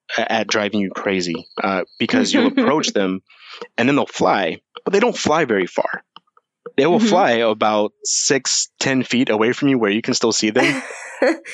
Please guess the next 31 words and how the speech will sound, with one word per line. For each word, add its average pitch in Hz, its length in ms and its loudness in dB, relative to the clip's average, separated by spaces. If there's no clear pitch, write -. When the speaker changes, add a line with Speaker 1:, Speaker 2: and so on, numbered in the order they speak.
Speaker 1:
And 113 420 2
it, 117 160 0
it's 117 200 0
this 120 160 0
whole 135 300 0
game 113 360 0
of 98 160 0
cat 113 220 -2
and 95 80 -2
mouse 104 260 0
and 95 140 -4
you 107 100 -2
can't 104 300 -4
catch - 360 -2
me. 95 120 0
And 95 80 0
I'm 95 100 -4
just - 140 -4
like, 95 160 0
"Okay, 92 340 -2
all - 80 0
Speaker 2:
Mm-hmm. 110 100 2
Speaker 1:
right, 107 200 0
how 110 180 0
am 117 80 -2
I - 40 2
gonna 127 380 0
work 123 140 0
around 101 280 2
this 95 200 0
one?" 95 220 0